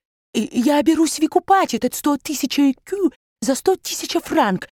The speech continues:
и вы будете иметь двести тысяч франк для свой карман.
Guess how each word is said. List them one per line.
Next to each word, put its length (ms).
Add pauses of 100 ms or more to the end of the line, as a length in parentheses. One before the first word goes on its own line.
(140)
и 140
вы 300
будете 520
иметь 340 (300)
двести 640
тысяч 320
франк 500 (160)
для 160
свой 280
карман. 500